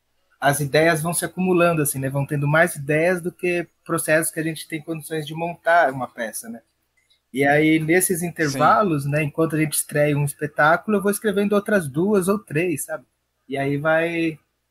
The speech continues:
Speaker 1: vai meio que
Speaker 2: Aham.
Speaker 1: abastecendo essa vontade. Então, meio que a dramaturgia, é, surgiu pra mim nesse, nessa vontade de criar, enquanto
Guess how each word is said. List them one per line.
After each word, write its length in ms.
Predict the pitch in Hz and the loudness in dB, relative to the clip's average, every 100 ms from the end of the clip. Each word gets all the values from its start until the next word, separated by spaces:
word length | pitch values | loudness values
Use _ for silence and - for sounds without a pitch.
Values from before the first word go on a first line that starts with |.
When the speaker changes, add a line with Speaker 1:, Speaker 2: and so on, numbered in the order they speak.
| _ _ _ _ - | _ _ _ _ -6
Speaker 1:
vai 120 | 139 | -2
meio 140 | 147 | 0
que 60 | 131 | 0
Speaker 2:
Aham. 140 | 123 | 0
Speaker 1:
abastecendo 480 | 123 127 170 - 175 | 0 0 -2 -2 -2
essa 180 | 170 170 | 0 -2
vontade. 420 | 180 185 170 147 | -2 0 0 0
Então, 140 | 160 | -2
meio 140 | 160 165 | -2 0
que 80 | 175 | 0
a 40 | |
dramaturgia, 1040 | 180 185 175 - 170 - 135 196 220 220 _ _ _ _ - | 2 2 2 0 -2 0 0 2 4 2 _ _ _ _ -6
é, 800 | 131 143 143 139 135 127 123 110 | 0 2 4 2 0 -2 -6 -8
surgiu 520 | - - 156 135 165 165 | -10 -4 -2 0 -2 -2
pra 180 | 175 | -2
mim 280 | 151 160 196 | 0 2 4
nesse, 580 | 214 208 208 220 202 180 | 4 2 0 0 0 0
nessa 260 | 160 160 170 | -2 -2 -2
vontade 460 | 175 156 165 175 | -2 0 0 -2
de 140 | 170 185 | -6 -10
criar, 600 | - 196 170 131 151 165 | -10 -6 -4 -2 -2 -4
enquanto 720 | 147 170 170 180 175 170 | -6 -4 -4 -2 -2 -2